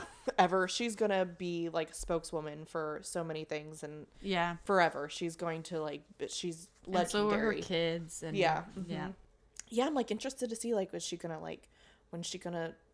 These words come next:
Speaker 1: have kids? Is
Speaker 2: How
Speaker 1: she gonna
Speaker 2: old
Speaker 1: have
Speaker 2: is she now?
Speaker 1: kids? I don't, I'm actually, that's a good question. Thirty-two.
Speaker 2: Oh.
Speaker 1: So she's only two years older than us.
Speaker 2: So she's right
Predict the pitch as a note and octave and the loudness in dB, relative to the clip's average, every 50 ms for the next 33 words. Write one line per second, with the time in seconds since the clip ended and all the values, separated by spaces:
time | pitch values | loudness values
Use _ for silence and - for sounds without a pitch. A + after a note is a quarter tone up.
0 | _ - - - - F3 F3+ F#3+ - - G3+ F#3+ F#3 - - F3 F3+ F#3 A3 G#3 | _ -20 -14 -6 -2 -2 -2 -2 0 -2 0 0 0 -2 -2 0 2 2 2 2
1 | - F#3 G3 F#3+ F#3+ F#3 - - F#3+ F#3+ F#3+ F#3 - D#3 - - _ _ _ - | 2 2 2 2 0 -2 -2 -2 -2 -2 -2 -4 -6 -10 -12 -14 _ _ _ -20
2 | - - - - - _ _ _ _ _ _ _ _ - - - C4 F#4 - - | -20 -20 -20 -20 -20 _ _ _ _ _ _ _ _ -10 -8 -8 -8 -8 -8 -8
3 | C#5+ C#5+ - - - - - - _ _ _ _ _ _ - _ _ _ - - | -8 -8 -10 -16 -20 -20 -20 -20 _ _ _ _ _ _ -20 _ _ _ -20 -20
4 | - - - - A3+ C#4+ F4 G4 G4 - - A#3 G#3+ G3+ - G3 G3 - G3+ - | -20 -18 -16 -12 -10 -8 -8 -8 -8 -4 -4 -2 -2 -4 -4 -8 -8 -10 -10 -12
5 | - - - - - - - - - - - - _ _ - - A#3 B3+ A#3+ C4+ | -14 -14 -14 -12 -12 -12 -12 -10 -12 -12 -14 -16 _ _ -4 -2 0 0 0 -2
6 | C4+ - A3+ G3 D#3+ D3 F3 - _ _ _ _ _ _ _ _ - - A4+ B4 | -4 -4 -4 -4 -4 -4 -8 -12 _ _ _ _ _ _ _ _ -2 2 4 6
7 | C#5+ D#5 E5 E5+ E5+ D#5 C5 - G#3 F#3 F3 F3 - A#3+ B3 C4+ - - C#4 C4+ | 6 6 6 6 6 6 6 6 6 6 4 4 2 2 0 0 -2 -2 -2 0
8 | B3+ B3 A3+ G#3+ A3 G3 E3+ D#3+ D#3 D#3 - - - - - - - - - - | 0 0 0 0 -2 -2 -4 -4 -6 -8 -12 -14 -14 -18 -20 -20 -18 -14 -10 -10
9 | G#4+ - - D5 C5 G#4+ G4+ A4+ B4 D5 | -8 -8 -6 -8 -4 0 2 4 4 4